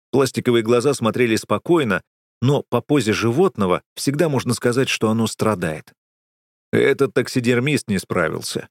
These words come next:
объяснил Сергей. Он прошел мимо меня, остановился около брата и с интересом посмотрел на него. Обвел глазами чучело зверей, добытых в далеких экспедициях, оглядел павильон. Возможно, даже мысленно заглянул за пределы павильона.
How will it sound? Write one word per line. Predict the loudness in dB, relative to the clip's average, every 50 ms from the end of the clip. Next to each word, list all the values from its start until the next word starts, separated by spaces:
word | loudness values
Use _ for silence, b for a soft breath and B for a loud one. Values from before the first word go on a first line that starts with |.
| _ _
объяснил | -2 -2 0 0 0 0 -2 -2
Сергей. | 0 -2 -2 -2 -4 -6 -8 -10 _ _ _ _ _ _ _ _ _
Он | -2 0 0 2
прошел | 2 0 0 0 0 0
мимо | 2 2 2 2 2
меня, | 2 2 2 2 0 0
остановился | 0 -2 -4 -4 -2 0 0 0 0 0 0 -2
около | -2 0 0 -2 -2 0
брата | 0 0 0 0 -2 -4
и | -6
с | -4 -4
интересом | -4 -2 0 0 0 0 0 -2 -2
посмотрел | -2 -4 -4 -2 -2 -2 0 0 0 0 -2
на | -4
него. | -6 -8 -8 -8 -10 -12 -14 _ _ _ _ _ _
Обвел | -2 -2 0 2 2 2 2
глазами | 2 2 2 2 2 0 0 0 -2
чучело | -2 -2 -4 -2 0 0 0
зверей, | 0 0 0 0 2 0 0
добытых | 0 0 0 0 0 -2 -2 -2 -2
в | -2
далеких | 0 0 2 0 0 -2 -4 -8 -8
экспедициях, | -10 -12 -8 -6 -4 -2 0 0 0 0 0 0 -2 -2 -4 _ _ _ -4
оглядел | -2 0 2 2 2 2 0 0
павильон. | 0 0 0 0 0 0 0 -2 -4 -8 -10 -16 _ _ _ _ _ _
Возможно, | -2 0 0 2 0 0 0 0 0
даже | 0 0 0 0
мысленно | 0 0 0 0 0 0 0 0
заглянул | 0 0 0 0 0 0 0 0 0 0
за | 0 0 0
пределы | 0 0 0 0 0 0 0 0 0
павильона. | -2 -2 -2 -2 -2 -4 -6 -8 -10 -14 -16